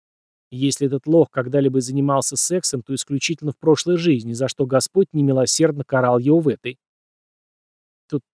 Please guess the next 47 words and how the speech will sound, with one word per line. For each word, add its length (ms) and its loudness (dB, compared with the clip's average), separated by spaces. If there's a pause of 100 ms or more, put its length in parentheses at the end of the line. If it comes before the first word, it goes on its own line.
такое 340 -2
дело, 500 2
понимаешь, 480 -6
меня 200 -2
могут 280 -2
уволить, 560 2
если 220 -8
застукают 560 -4
в 120 -4
офисе 340 -4
после 280 -4
работы. 440 -2
Нет, 200 -4
я, 80 -2
конечно, 360 -2
привел 440 2
бы 80 -6
тебя 260 -2
туда, 400 2
но», — 440 4 (460)
мямлил 500 0
он, 160 2
пока 260 -4
ладонь 340 4
Джинни 300 0
не 140 0
скользнула 560 -2
в 40 -8
задний 360 -2
карман 420 -2
его 220 0
джинсов. 420 -8 (1300)
«Не 120 -2
могу 300 0
же 120 -4
я 100 2
бросить 320 -2
своего 260 0
маленького 460 -2
братика 460 -2
на 160 -2
улице, 400 -4
да 40 -8
еще 200 -6
в 40 -18
таком 320 -8
районе», — 540 -4